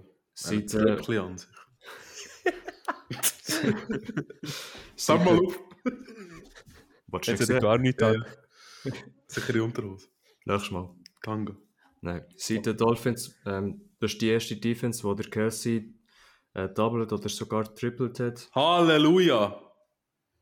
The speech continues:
Speaker 2: Halleluja,
Speaker 1: Ja.
Speaker 2: Mann! Endlich haben sie, haben die Mannschaft es geschafft, auch aus dem Spiel zu nehmen.
Speaker 1: Aber sie haben ihn gleich verloren.
Speaker 2: Ja, aber gleich, Mann.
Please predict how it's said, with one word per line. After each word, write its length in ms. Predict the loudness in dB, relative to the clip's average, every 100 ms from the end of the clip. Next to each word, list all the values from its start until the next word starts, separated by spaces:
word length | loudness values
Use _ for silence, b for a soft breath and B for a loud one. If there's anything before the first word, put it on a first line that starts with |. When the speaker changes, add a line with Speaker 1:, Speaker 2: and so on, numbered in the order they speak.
| _ _ _ _ -2
Speaker 2:
Halleluja, 840 | 2 4 6 6 6 6 6 6
Speaker 1:
Ja. 40 |
Speaker 2:
Mann! 320 | 2 -4 -10 -18 _ _ _ _ _
Endlich 400 | 0 2 4 2
haben 180 | 4 4
sie, 300 | 4 4 4
haben 160 | 2 4
die 100 | 4
Mannschaft 480 | 6 4 2 0 -2
es 100 | -2
geschafft, 340 | 0 0 2
auch 100 | 2
aus 120 | 2
dem 80 | -2
Spiel 340 | 0 2 2
zu 160 | -2 -10
nehmen. 160 | -12 -14 _ _ B B B B B B -2
Speaker 1:
Aber 220 | -2 0
sie 200 | 0 2
haben 180 | 4 4
ihn 60 |
gleich 240 | 0 -2 -4
verloren. 440 | -6 -4 -4 -8 -16 _
Speaker 2:
Ja, 240 | -6 0 2
aber 340 | 2 2 -2
gleich, 400 | -4 -2 -4 -6
Mann. 240 | -16 -18